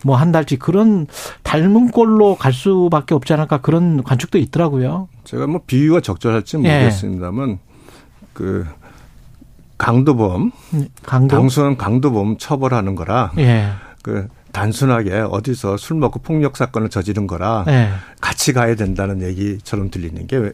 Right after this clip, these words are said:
Speaker 2: 무슨 말인가
Speaker 1: 아,
Speaker 2: 하면
Speaker 1: 그래요?
Speaker 2: 이재명 당대표의 이슈
Speaker 1: 예.
Speaker 2: 문제는 워낙 그 당, 그 당대표 갖고 있는 사법 리스크가 문제가 되고 이 당대표가 사법적 처리를 받지,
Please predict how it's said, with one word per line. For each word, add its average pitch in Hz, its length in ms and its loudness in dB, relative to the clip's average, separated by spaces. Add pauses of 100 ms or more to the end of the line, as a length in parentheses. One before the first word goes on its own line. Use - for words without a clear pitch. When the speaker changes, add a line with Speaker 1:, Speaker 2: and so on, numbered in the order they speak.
Speaker 2:
무슨 120 180 0
말인가 123 260 2
Speaker 1:
아, - 120 2
Speaker 2:
하면 123 300 0
Speaker 1:
그래요? - 200 2
Speaker 2:
이재명 185 380 4
당대표의 139 680 0
이슈 139 180 0
Speaker 1:
예. 139 220 4
Speaker 2:
문제는 98 720 -4
워낙 120 440 -2 (300)
그 143 100 -4
당, 123 260 -4 (500)
그 127 400 2
당대표 156 500 2
갖고 117 320 -2
있는 147 80 0
사법 160 380 -2
리스크가 131 680 -2
문제가 107 440 -2
되고 135 340 -4 (300)
이 170 100 2
당대표가 147 1900 0 (320)
사법적 160 500 -2
처리를 151 500 0
받지, 120 400 -6